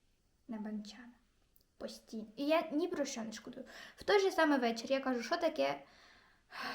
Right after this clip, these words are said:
оці ваші іграшки, скізушки?» Оцього мена я купила на перший день свого стенерства Банчана. І він зі мною тепер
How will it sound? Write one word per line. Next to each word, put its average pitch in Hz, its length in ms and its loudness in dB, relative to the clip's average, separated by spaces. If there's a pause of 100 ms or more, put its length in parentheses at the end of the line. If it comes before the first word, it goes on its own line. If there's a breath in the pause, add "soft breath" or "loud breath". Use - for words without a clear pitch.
(220 loud breath)
оці 240 260 -2
ваші 226 380 -2 (760)
іграшки, 226 500 -4 (160)
скізушки?» - 640 -10 (1800)
Оцього 294 400 8
мена 262 420 4 (300)
я 262 200 8
купила 262 480 4
на 311 140 0
перший 220 400 0
день 226 220 2
свого 233 240 -2
стенерства 240 760 -2
Банчана. 220 580 -4 (680 loud breath)
І 254 100 2
він 247 220 2
зі 269 100 -4
мною 247 280 0
тепер 226 480 -2